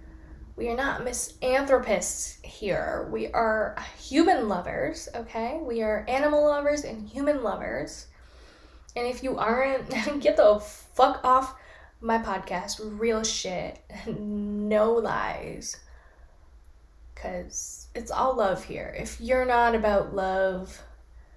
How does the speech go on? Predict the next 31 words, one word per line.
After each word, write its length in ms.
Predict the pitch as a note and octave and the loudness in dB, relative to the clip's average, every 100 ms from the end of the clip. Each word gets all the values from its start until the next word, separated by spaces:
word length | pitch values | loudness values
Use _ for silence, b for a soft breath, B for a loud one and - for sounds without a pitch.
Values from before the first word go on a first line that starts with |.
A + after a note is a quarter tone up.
| b | b
happiness, 880 | - G3+ G3 F#3+ F3+ E3+ F3 - - G#3 | -4 -2 -2 -4 -4 -6 -6 -10 -8 -10
growth, 920 | G3+ - F3+ F3 E3+ F3 - - - - B B B | -8 -6 -4 -2 -2 -6 -10 -18 -20 -20 B B B
and 120 | C#4 | 12
I'm 140 | F#4+ G#4 | 12 12
not 180 | E4+ D4 | 10 10
saying, 260 | C#4+ C4 | 8 8
oh, 100 | C4 | 6
you 120 | C4+ B3+ | 10 12
have 140 | A#3+ | 12
to 60 | B3+ | 8
be 100 | A#3 | 2
happy, 320 | A3+ A#3 A#3 | 4 4 2
positive 440 | A3 A3+ A3+ A3 | 0 2 4 4
a 80 | - | 2
hundred 220 | - G#3+ | 2 -2
percent 240 | G#3 G#3+ F#3+ | -2 -4 -4
of 60 | |
the 80 | E3+ | -6
time. 340 | A3 G3+ - - B B B G3 | -6 -8 -10 -16 B B B -6
No, 840 | G3 G3 G#3 B3+ B3 A3 G#3+ G#3 | -4 4 10 12 12 10 8 6
that 200 | G3+ F3+ | 4 2
is 140 | F3+ - | 0 0
so 220 | G#3 G#3+ | 2 2
unrealistic. 720 | G3 F3+ F3 F3+ F#3 - F3 | 0 -2 -2 -2 -2 -4 -4
I 80 | F3 | -6
would 160 | F3 | -6
never 300 | F3+ F#3 F3+ | -6 -4 -4
tell 240 | F3 G3 F#3 | -6 -6 -6
you 120 | F#3 | -6
guys 260 | F3 E3+ - | -8 -8 -8
that. 320 | - A3+ | -10 -10